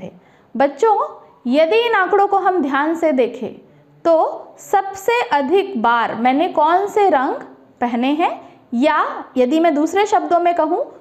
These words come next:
तो सबसे अधिक मुझे कौन सा रंग पसंद है? जी हाँ, पीला रंग, क्योंकि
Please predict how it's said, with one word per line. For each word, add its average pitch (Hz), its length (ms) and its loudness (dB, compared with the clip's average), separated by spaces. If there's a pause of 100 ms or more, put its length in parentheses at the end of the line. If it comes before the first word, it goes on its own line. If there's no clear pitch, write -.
(140)
तो 302 80 0
सबसे 339 540 -2
अधिक 349 400 -2
मुझे 294 240 2
कौन 277 280 2
सा 311 140 2
रंग 320 260 0
पसंद 320 400 0
है? 339 160 2 (1300)
जी 254 200 0
हाँ, 269 520 -2 (240)
पीला 294 360 2
रंग, 190 320 -4 (720)
क्योंकि 277 420 2